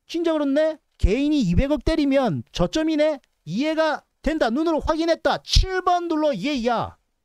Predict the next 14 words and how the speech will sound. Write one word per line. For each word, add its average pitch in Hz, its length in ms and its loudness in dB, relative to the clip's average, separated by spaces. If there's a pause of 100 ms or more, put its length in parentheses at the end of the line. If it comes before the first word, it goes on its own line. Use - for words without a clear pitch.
(380)
그죠? 262 300 -8 (920)
닥터 - 240 -14
K는 175 480 2 (480)
말로 120 340 0
하지 214 140 -4
않습니다. 127 340 -4
보여드립니다. 147 640 0
이렇게. 110 340 -12 (760)
이렇게 151 680 0
개인이 165 400 0
풋 - 260 2
쪽으로 147 260 0
많이 127 260 2
몰리죠. 180 480 2